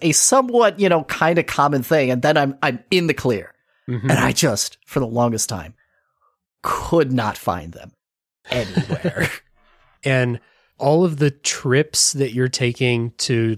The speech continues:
Speaker 2: look for electrical components could have been spent doing other stuff, which, like,
Speaker 1: Absolutely,
Speaker 2: makes it
Speaker 1: yeah.
Speaker 2: hurt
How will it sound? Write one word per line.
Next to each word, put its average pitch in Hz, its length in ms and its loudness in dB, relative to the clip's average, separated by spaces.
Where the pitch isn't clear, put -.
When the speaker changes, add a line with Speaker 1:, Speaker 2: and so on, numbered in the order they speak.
Speaker 2:
look 147 220 0
for 165 180 -2
electrical 156 560 0
components 170 720 0
could 185 220 2
have 175 120 2
been 139 220 2
spent 123 420 0
doing 127 280 2
other 107 240 -2
stuff, - 540 -8
which, 131 220 0
like, 139 80 4
Speaker 1:
Absolutely, 120 380 2
Speaker 2:
makes 131 180 -2
it 120 160 -2
Speaker 1:
yeah. 113 140 -2
Speaker 2:
hurt 117 260 0